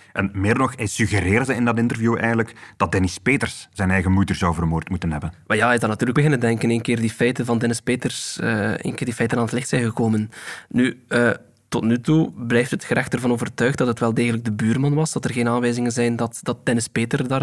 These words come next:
Speaker 2: eh, daarbij betrokken is. Voor alle duidelijkheid, hij staat vandaag ook niet terecht voor de moord op zijn moeder. Die zaak is, is nooit heropend. Ja, voor zover we weten is er eigenlijk ook niet meer onderzocht.
Speaker 1: Dan blijft wel het hele pijnlijke gegeven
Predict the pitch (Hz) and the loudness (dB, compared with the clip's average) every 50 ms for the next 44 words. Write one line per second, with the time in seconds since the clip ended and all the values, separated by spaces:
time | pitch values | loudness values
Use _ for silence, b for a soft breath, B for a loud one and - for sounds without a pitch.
0 | 131 131 131 127 - 131 135 135 135 135 127 - - 143 139 - 139 156 165 - | 0 -2 -4 -2 -4 -4 -2 0 0 0 0 0 -2 -4 0 0 0 0 0 -2
1 | - - B B B B B B B B B B - - 117 120 113 113 110 123 | -6 -12 B B B B B B B B B B 2 2 4 4 4 4 2 2
2 | 135 139 - 143 143 143 - - - 127 110 - - 123 120 - - 120 117 117 | 2 2 0 0 0 0 -2 -4 -6 -6 -6 -2 -2 -2 -2 0 0 0 2 0
3 | 117 110 113 - 139 135 135 131 131 - - - - - 117 120 127 127 - - | 0 -2 -2 -4 -4 -2 -2 -2 -4 -4 -10 -10 -4 -2 0 0 0 -4 -4 -12
4 | - - - - 123 120 117 113 110 113 120 120 - 127 - - 113 113 117 117 | -12 -12 -6 -2 -2 0 2 2 2 2 2 0 -2 -6 -6 -4 -4 0 0 0
5 | 120 147 143 139 143 - 156 - - 120 120 123 123 - 117 110 - - - - | 2 2 0 -2 -2 -4 -4 -2 0 0 -2 -2 -2 -4 -4 -4 -4 -6 -6 -6
6 | 117 113 - - 113 113 120 135 - - 113 117 - 127 - 135 127 135 135 - | -6 -6 -4 -2 0 2 2 2 0 0 0 0 0 -2 0 -2 -2 -2 -4 -8
7 | - - _ _ _ - 190 - 220 - - - 131 120 - 113 117 113 113 110 | -16 -18 _ _ _ -4 -2 -2 -2 -4 -6 -6 -6 -4 -2 0 0 0 2 2
8 | 110 113 120 131 127 117 - - 120 117 110 110 - 135 143 - - 120 123 127 | 2 2 0 0 -2 -2 -2 -2 -2 0 0 -2 -2 -4 -6 -2 -2 -4 -2 -2
9 | 113 113 113 110 107 110 113 110 - - - - - _ _ - - 98 117 123 | -2 -2 -2 -4 -4 -4 -6 -6 -6 -8 -16 -20 -20 _ _ -12 -6 0 2 2
10 | 131 123 104 104 117 120 120 - 123 120 120 117 104 - - - _ _ - - | 2 4 4 4 2 2 0 0 2 2 2 2 0 -4 -8 -20 _ _ -8 -8
11 | 95 - 87 98 113 113 113 - 104 98 104 110 110 107 - 98 85 82 80 76 | -6 -2 0 2 2 0 0 0 0 2 2 2 0 0 -2 -4 -6 -6 -6 -4
12 | 85 92 110 135 185 220 262 | -2 -2 -2 -2 -2 -4 -4